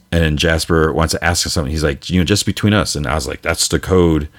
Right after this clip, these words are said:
of the, you know, speakeasy." So Jasper says that, you know, every job he's had, someone's gotten fired or quit, but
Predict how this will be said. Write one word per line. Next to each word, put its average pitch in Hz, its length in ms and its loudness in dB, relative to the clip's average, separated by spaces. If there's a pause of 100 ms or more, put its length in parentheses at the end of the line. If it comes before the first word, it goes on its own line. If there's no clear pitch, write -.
(320)
of 76 400 2
the, 73 460 2
you 80 100 2
know, 71 60 2
speakeasy." 73 680 0 (380)
So 95 160 -2
Jasper 92 380 2
says 85 200 2
that, 82 160 0
you 90 100 2
know, 82 60 -2
every 87 240 0
job 80 260 0
he's 78 140 -2
had, 80 240 0
someone's 80 260 0
gotten - 220 -4
fired 78 320 0
or 69 60 -4
quit, - 380 -2 (220)
but 82 340 0